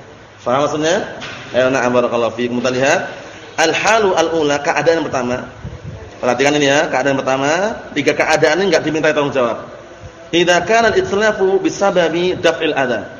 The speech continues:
Kalau perusakan tersebut sebabnya karena dalam rangka untuk menolak gangguan. Antum diganggu orang, nah, barangnya antum rusak karena mau digunakan untuk mengganggu antum. Paham belum?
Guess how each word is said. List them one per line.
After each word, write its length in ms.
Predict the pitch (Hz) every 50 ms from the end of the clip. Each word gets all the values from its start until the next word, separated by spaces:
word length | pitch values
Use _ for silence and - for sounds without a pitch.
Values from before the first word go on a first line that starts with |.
| - - - - -
Kalau 320 | - 180 180 190 208 220 214
perusakan 640 | - 196 190 202 196 185 - 220 190 185 190 175
tersebut 400 | 170 - - 185 - 190 214 -
sebabnya 400 | - 139 - 160 151 - 180 190
karena 160 | 180 175 185 185
dalam 240 | 160 156 147 151
rangka 400 | 147 160 160 160 151 160 180 175
untuk 160 | 180 175 165 156
menolak 240 | 156 170 165 -
gangguan. 420 | - 147 135 127 123 131 123 110 101 95 - - - - - - - - - - - - - - - - - - - - -
Antum 320 | 165 175 175 180 202 185
diganggu 320 | 165 - 143 160 151 156 175
orang, 480 | 170 165 165 165 165 175 190 202 208 - - - - - - -
nah, 140 | 127 139 135
barangnya 480 | - 165 151 156 160 175 202 196 185
antum 100 | 185 180 180 180
rusak 240 | 175 202 175 -
karena 160 | 180 175 180 185
mau 400 | 185 185 185 196 190 196 - - - - - - - -
digunakan 400 | 147 - 156 156 156 160 160 190
untuk 160 | 185 175 151
mengganggu 220 | 156 147 147 147 147
antum. 280 | 143 143 139 135 123 110 101 98 - - - - -
Paham 160 | - 139 151
belum? 220 | 165 196 202 175